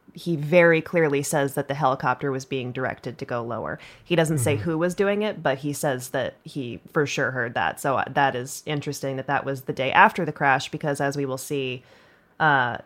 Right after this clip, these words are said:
Speaker 1: testimony starts to change, um, once we get
Speaker 2: Mm-hmm.
Speaker 1: to the actual trial. A couple of things happened immediately following the accident.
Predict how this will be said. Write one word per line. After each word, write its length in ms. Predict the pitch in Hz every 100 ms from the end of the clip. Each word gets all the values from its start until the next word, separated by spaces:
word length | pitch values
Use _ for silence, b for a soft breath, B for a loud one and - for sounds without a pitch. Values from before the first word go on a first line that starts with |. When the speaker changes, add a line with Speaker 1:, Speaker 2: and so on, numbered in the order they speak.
| _
Speaker 1:
testimony 540 | - 160 - 143 139 135
starts 280 | 143 127 -
to 80 |
change, 640 | - 147 120 117 113 - - _ _ -
um, 440 | 131 123 120 147 -
once 200 | 151 135
we 100 | 147
get 140 | 135 104
Speaker 2:
Mm-hmm. 40 |
Speaker 1:
to 80 | 151
the 100 | 135
actual 260 | 101 - 117
trial. 340 | 139 123 - _ _ - -
A 80 | 220
couple 260 | 262 294
of 80 | 285
things 220 | 247 214
happened 320 | 196 185 175
immediately 500 | 175 170 170 165 165
following 420 | 165 156 151 147 143
the 80 | 139
accident. 520 | - - 156 131